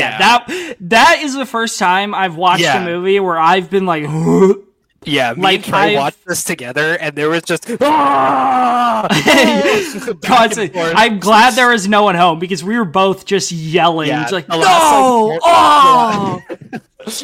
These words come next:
Speaker 1: The last, like, thirty, forty minutes of this movie, we were just k-, taking turns going in disgust between each other. It was
Speaker 2: Yeah,
Speaker 1: hilarious.
Speaker 2: yeah, it was a blast. Great
Speaker 1: Yeah,
Speaker 2: watch
Speaker 1: I
Speaker 2: party movie.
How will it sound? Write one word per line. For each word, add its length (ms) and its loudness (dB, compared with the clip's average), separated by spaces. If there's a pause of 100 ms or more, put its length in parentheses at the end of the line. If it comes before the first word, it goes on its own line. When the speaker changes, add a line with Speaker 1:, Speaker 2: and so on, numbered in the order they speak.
(160)
Speaker 1:
The 80 -6
last, 280 -2
like, 200 -8
thirty, 260 -4
forty 320 -4
minutes 300 -8
of 60 -12
this 200 -10
movie, 260 -8
we 140 -12
were 80 -8
just 320 -14
k-, 180 -12
taking 380 -8
turns 380 -8
going 520 -6
in 140 -10
disgust 580 -10
between 300 -12
each 160 -18
other. 220 -12
It 40 -10
was 120 -12
Speaker 2:
Yeah, 80 -10
Speaker 1:
hilarious. 560 -2
Speaker 2:
yeah, 320 0
it 100 -2
was 160 -2
a 60 -6
blast. 580 -10
Great 320 0
Speaker 1:
Yeah, 80 -2
Speaker 2:
watch 260 0
Speaker 1:
I 40 -6
Speaker 2:
party 240 -2
movie. 420 -12